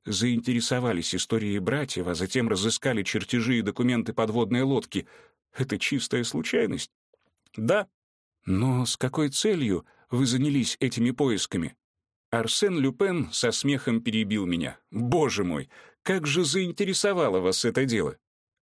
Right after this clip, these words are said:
«Оно полностью поглотило меня». «Хорошо,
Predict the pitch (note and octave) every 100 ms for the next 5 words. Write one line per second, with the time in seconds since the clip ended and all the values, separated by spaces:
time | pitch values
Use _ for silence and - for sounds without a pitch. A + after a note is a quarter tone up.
0 | _ F2 E2 F#2 F#2+ _ - D#3+ E3+ D3
1 | A#2 A2+ - A#2+ - B2+ B2 D3 C3+ D#3+
2 | A2 G#2+ C3 D3+ A2+ - _ _ _ _
3 | - A#2 G#2+ - F#2+ B1+